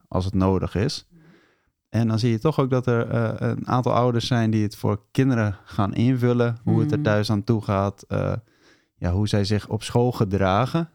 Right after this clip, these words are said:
Speaker 1: Ehm, ja, en dan moet je toch, eh, eh, terug naar het kind om ervoor te zorgen dat, ja, hij of zij echt even gaat vertellen hoe het eraan toe gaat. Eh, dat vond ik vooral spannend. Maar,
Speaker 2: Ja, had je het
Speaker 1: ja.
Speaker 2: idee dat je dat lukte?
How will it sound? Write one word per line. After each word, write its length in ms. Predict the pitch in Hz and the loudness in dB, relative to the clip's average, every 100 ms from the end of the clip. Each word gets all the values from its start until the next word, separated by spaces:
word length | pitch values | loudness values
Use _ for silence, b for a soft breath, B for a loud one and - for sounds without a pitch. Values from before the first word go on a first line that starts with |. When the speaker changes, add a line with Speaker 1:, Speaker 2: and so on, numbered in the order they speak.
| - | -10
Speaker 1:
Ehm, 440 | - 104 101 98 - | -2 2 2 0 -2
ja, 160 | 120 104 | 0 2
en 60 | |
dan 100 | 104 | 2
moet 120 | 110 113 | 0 -2
je 120 | 107 | 0
toch, 300 | 143 139 - | 0 0 -2
eh, 140 | 107 - | -2 -2
eh, 140 | 107 107 - _ | -4 -4 -8 _
terug 440 | 131 143 - - - | 0 0 0 -10 -4
naar 240 | 113 107 | 0 2
het 140 | 107 | 0
kind 420 | 110 123 117 123 _ - | 0 0 0 -6 _ -6
om 200 | - 117 | -2 0
ervoor 240 | 110 107 | 0 0
te 100 | 107 | 0
zorgen 340 | 110 107 110 | 0 0 0
dat, 240 | 104 104 _ b b b b | -2 -4 _ b b b b
ja, 280 | 98 87 92 - | -2 -2 -2 -8
hij 320 | - 101 107 | -2 0 0
of 160 | - 95 | -2 -4
zij 480 | - 104 101 101 104 _ _ _ _ _ _ | 0 2 2 0 -4 _ _ _ _ _ _
echt 300 | 117 - - | -4 -4 -4
even 300 | 95 95 104 | -2 0 0
gaat 220 | 98 92 | 0 0
vertellen 540 | 101 - 92 92 101 - | -2 -2 0 0 -2 -2
hoe 160 | 104 | -2
het 120 | 98 | 0
eraan 220 | 101 95 95 | -2 -2 -2
toe 160 | 95 | -4
gaat. 320 | - 92 - - _ b b b b | -2 -4 -4 -12 _ b b b b
Eh, 140 | 101 101 | -2 0
dat 120 | 123 127 | 0 0
vond 80 | 107 | -2
ik 60 | |
vooral 200 | 104 95 | 0 0
spannend. 440 | - 101 123 127 _ | 0 -2 -2 -4 _
Maar, 180 | - - | -8 -2
Speaker 2:
Ja, 240 | 214 196 156 | 0 0 -4
had 120 | 214 | -4
je 60 | 220 | 0
het 100 | 233 | 0
Speaker 1:
ja. 60 | 233 | 2
Speaker 2:
idee 160 | 233 | 2
dat 120 | 226 | 0
je 80 | - | -2
dat 200 | 214 214 | -2 0
lukte? 440 | 202 240 - - | 0 0 -2 -8